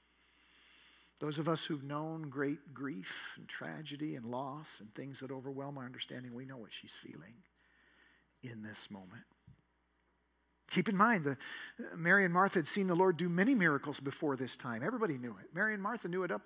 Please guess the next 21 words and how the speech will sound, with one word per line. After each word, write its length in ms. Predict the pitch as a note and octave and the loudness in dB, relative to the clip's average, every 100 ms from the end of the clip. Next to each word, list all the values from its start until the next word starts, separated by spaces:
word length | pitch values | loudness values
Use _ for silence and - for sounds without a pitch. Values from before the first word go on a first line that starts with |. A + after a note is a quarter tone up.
| - - | -10 -4
close 380 | - A3+ - | -2 -2 -2
and 180 | D3 C#3+ | -4 -8
personal. 540 | - A#3 - D#3 A#2+ G#2+ _ _ - - - - - - - - - _ _ _ _ _ _ _ _ - | -6 -4 -4 -6 -10 -16 _ _ -20 -20 -20 -20 -20 -20 -20 -20 -20 _ _ _ _ _ _ _ _ -14
And 140 | C3 | -2
yet, 260 | D3+ E3+ C#3+ | 2 2 2
Mary 640 | D3 E3 D#3+ D3 C3+ B2+ _ _ | 0 2 2 2 -2 -8 _ _
won't 240 | C#3 D3 C3 | -10 -8 -8
go 160 | B2 | -8
out 180 | A#2+ B2+ - | -6 -8 -10
to 100 | A#2+ | -8
meet 240 | B2+ A#2+ | -8 -8
him. 140 | A2 F#2 _ _ _ _ _ _ _ _ _ _ _ _ _ _ - - - - _ - | -10 -14 _ _ _ _ _ _ _ _ _ _ _ _ _ _ -20 -20 -20 -20 _ -4
But 100 | D3+ | 0
understand 520 | G#3+ G#3 - E3 D3 | 0 0 -2 -2 -2
this. 540 | F#3 D3 - - - - _ _ _ _ _ _ _ _ _ _ - | -6 -6 -6 -4 -6 -8 _ _ _ _ _ _ _ _ _ _ -14
She 200 | - - | -2 0
feels 540 | F#3 - C#4+ D4+ D4 C#3+ | 0 4 6 6 6 2
what 200 | E3+ - | -2 -2
she 220 | - E3 | -4 -4
feels, 520 | - A3+ A3 A#2 G#2+ | -6 -4 -2 -2 -6
church, 540 | - - - - - | -10 -12 -12 -16 -16